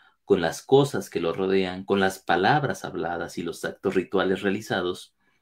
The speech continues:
los rituales y sacramentos podrían ciertamente funcionar, pero por supuesto no funcionaron en nuestro sentido subjetivo moderno, proporcionando altos sentimientos personales y cosas por el estilo.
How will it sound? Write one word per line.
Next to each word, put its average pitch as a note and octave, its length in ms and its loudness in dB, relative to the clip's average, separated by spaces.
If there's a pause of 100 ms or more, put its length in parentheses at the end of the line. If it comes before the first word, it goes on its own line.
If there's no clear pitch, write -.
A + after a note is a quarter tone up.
(120)
los F2 140 -2
rituales F2 540 -2
y - 40 -12
sacramentos F2+ 580 -8
podrían F#2 400 -6
ciertamente E2+ 640 -6
funcionar, F2+ 760 -6 (480)
pero B2+ 260 6
por C3+ 100 4
supuesto B2 600 -4 (260)
no E3+ 140 -4
funcionaron A#2 800 0
en F2 80 -4
nuestro F2 260 -6
sentido F#2+ 380 0
subjetivo F#2+ 540 -4
moderno, F#2+ 600 2 (360)
proporcionando F#2 680 0
altos F#2+ 260 0
sentimientos E2+ 640 -8
personales E2+ 760 -2
y E2 80 -12
cosas - 300 -10
por D#2 180 -4
el D2+ 120 -6
estilo. - 500 -4